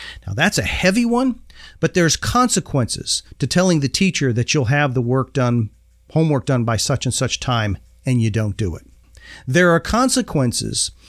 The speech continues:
when you don't finish your homework at college and you don't show up to classes. There's consequences when you tell your boss you're gonna have that report done by three and it isn't done by three. There's consequences.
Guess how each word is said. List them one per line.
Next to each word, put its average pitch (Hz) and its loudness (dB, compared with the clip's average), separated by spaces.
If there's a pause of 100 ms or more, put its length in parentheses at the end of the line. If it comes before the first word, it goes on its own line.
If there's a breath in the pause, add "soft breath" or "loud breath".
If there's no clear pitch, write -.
(120)
when 156 2
you 147 2
don't 160 0 (100)
finish 156 0
your 143 2
homework 143 2
at - -4
college 131 0
and 139 0
you 123 2
don't 151 0
show 147 2
up 143 -2
to 131 -4
classes. - -2 (280 loud breath)
There's 180 2
consequences 175 0
when 127 2
you 127 2
tell 156 0
your 135 2
boss 135 2
you're 135 0
gonna 131 0
have 127 2
that 120 0
report 127 -2
done 120 2
by 117 2
three 113 -2 (500 soft breath)
and 123 2
it 120 2
isn't 127 0
done 110 0 (100)
by 110 0
three. 95 -6 (280 loud breath)
There's 123 2
consequences. 135 -2